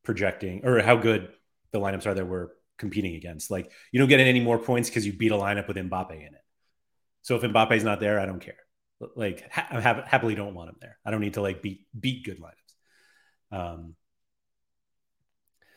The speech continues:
O G Sloth says, "Wanna do your current lineup projection on Sorare data for Friday's Midtjylland game."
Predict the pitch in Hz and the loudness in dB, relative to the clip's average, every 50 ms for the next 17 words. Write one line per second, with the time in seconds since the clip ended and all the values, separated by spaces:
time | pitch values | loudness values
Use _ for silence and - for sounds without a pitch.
0 | _ _ _ _ _ _ _ _ _ _ _ _ _ _ _ _ _ _ _ - | _ _ _ _ _ _ _ _ _ _ _ _ _ _ _ _ _ _ _ -2
1 | 123 123 113 113 127 123 - - - 120 120 110 - - - 117 110 92 98 110 | -2 0 0 0 -4 -4 -4 -2 0 2 2 2 2 2 0 0 0 0 -2 -2
2 | 110 117 113 107 113 110 107 104 - - - 120 117 117 113 110 104 104 104 107 | -2 -2 0 0 0 0 0 0 -4 -4 -2 -2 -2 -2 -2 -2 -2 -2 -2 -2
3 | 104 - - 104 92 101 95 92 - - 101 92 - - - 107 110 120 123 - | -6 -8 -10 -6 -4 -4 -4 -4 -6 -10 -12 -12 -12 -6 -2 -2 -2 -2 -2 -4
4 | - 113 107 101 98 92 98 92 90 92 - - 90 - - - - 104 95 95 | -4 -2 -2 -2 -2 -2 -4 -6 -6 -6 -10 -12 -16 -14 -14 -8 -4 -2 -2 -2
5 | 92 92 87 82 90 85 87 85 80 80 76 73 73 - - - - | -2 -4 -6 -6 -8 -10 -10 -10 -10 -12 -16 -16 -18 -18 -18 -20 -20